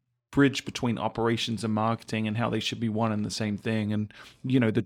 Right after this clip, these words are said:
true deep essence of hospitality. It was a really cool, deep conversation. Like, he, he's kinda like the Joe Rogan of the hospitality industry right now. Like, he's just having these cool, interesting conversations with people. So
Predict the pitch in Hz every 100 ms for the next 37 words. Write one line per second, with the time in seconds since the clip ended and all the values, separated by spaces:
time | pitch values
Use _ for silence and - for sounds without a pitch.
0 | - - 147 147 135 117 131 - 110 120
1 | - 104 - - 107 117 113 - - 113
2 | 110 104 101 123 143 143 170 156 127 -
3 | 139 127 123 131 120 - - - - -
4 | _ _ - 123 107 - 107 98 - 95
5 | - 120 117 165 - - _ 160 - 180
6 | 170 156 110 123 135 151 131 127 139 147
7 | 143 139 - 120 110 113 123 - 117 107
8 | 95 98 101 - - - 98 - 107 139
9 | 127 143 156 139 127 113 - - 139 123
10 | 104 120 117 120 104 113 104 - 113 -
11 | - - - - - - -